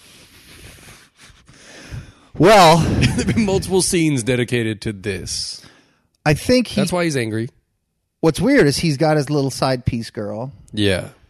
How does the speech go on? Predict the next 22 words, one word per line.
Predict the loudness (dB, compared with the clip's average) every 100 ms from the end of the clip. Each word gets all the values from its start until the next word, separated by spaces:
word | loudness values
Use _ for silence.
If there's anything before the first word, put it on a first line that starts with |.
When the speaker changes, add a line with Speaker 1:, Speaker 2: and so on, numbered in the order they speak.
| _ _
Speaker 1:
that | -10 -8
is | -10
apparently, | -10 -10 -8 -10
like, | -8 -10 -12 -16
linked | -14 -14 -16
to | -14
him, | -12 -12 -12
or, | -10 -12 -16 -18
you | -10
know, | -8 -6
they |
Speaker 2:
Yeah, | -4
Speaker 1:
flew | 0
Speaker 2:
that's | 0 0
Speaker 1:
off |
at | -2 -2 -2
Speaker 2:
mine. | -4
Speaker 1:
the | -6
end. | -8 -8 -12 -14 -18 -10
Speaker 2:
Mm-hmm. | -8 -8 -8 -10 -14 -14
Speaker 1:
And | -10 -6
he's | -4 -6